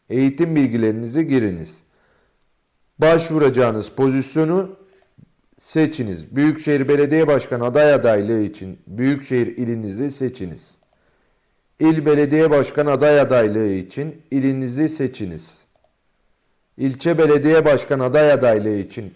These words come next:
il ve ilçenizi seçiniz. İl Genel Meclis üyeliği aday adaylığı için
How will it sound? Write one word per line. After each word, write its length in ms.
il 320
ve 160
ilçenizi 840
seçiniz. 760
İl 140
Genel 400
Meclis 520
üyeliği 600
aday 320
adaylığı 500
için 320